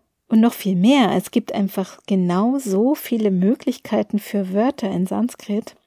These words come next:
wie es auch Objekte und Eindrücke und Erfahrungen gibt, die du mit diesen Objekten verbindest. Und die traditionelle Sichtweise war also auch folgende, dass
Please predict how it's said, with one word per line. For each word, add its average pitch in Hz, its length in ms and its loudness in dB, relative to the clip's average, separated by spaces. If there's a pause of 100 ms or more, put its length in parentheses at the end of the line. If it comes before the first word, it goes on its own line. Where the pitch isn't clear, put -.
(220)
wie 269 140 6
es 294 160 2
auch - 240 -2
Objekte 190 800 0
und 202 260 -4
Eindrücke 220 640 0
und 214 200 -4
Erfahrungen 214 800 -2
gibt, - 420 -12 (340)
die 196 100 -2
du 202 120 0
mit - 440 -4
diesen 226 520 2
Objekten 208 580 -4
verbindest. 226 760 -6 (1400)
Und 214 120 0
die 220 80 2
traditionelle 202 800 2
Sichtweise 202 920 2
war 185 320 -2
also 202 280 0
auch 190 140 -6
folgende, 214 760 0
dass - 500 -6